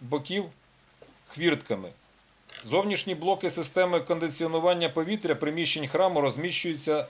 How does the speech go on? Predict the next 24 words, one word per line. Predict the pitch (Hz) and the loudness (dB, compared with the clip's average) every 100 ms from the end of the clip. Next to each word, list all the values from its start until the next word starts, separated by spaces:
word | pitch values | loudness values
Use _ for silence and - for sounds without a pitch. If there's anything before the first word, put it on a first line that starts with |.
| - | -6
на | 135 156 | -6 -2
північному | 180 175 175 - 147 135 | -4 -2 0 0 -2 -2
фасаді | 143 - 165 151 | 0 2 2 2
недільної | 139 131 151 143 139 | -4 -2 -2 -2 0
школи. | - 110 87 82 - _ _ - - - - - | -2 -2 -8 -12 -20 _ _ -20 -20 -20 -20 -2
Фреонопроводи | 160 180 185 185 202 190 175 170 | 2 4 4 4 6 6 4 2
від | 170 | 2
зовнішніх | 143 170 170 - 156 | 2 2 2 0 -2
блоків | 139 208 208 127 92 - _ _ | 0 0 0 -6 -8 -14 _ _
прокладаються | 139 139 147 170 185 175 165 | -4 2 4 6 6 6 2
в | 135 | 2
загальному | 147 151 170 165 165 135 - _ _ _ | 4 4 2 0 -4 -8 -16 _ _ _
коробі | - 180 180 139 143 | 0 4 4 4 0
від | 143 139 | 0 0
фасаду | 147 - 160 156 | 0 4 2 2
недільної | 151 143 151 143 147 | -2 -2 -2 -2 -2
школи | 135 - 185 151 101 - _ _ _ _ _ - | -2 0 0 0 -4 -10 _ _ _ _ _ -4
до | 147 | 0
східної | - 202 190 175 | 0 -2 -2 0
вентиляційної | 151 143 151 147 143 175 165 156 | 0 0 -2 -2 -2 -2 0 2
шахти | - 131 107 - | 4 4 0 -6
по | - - | -4 -2
цоколю | 170 165 160 147 | 0 0 0 2
огорожі. | 135 131 110 87 | 2 2 0 -6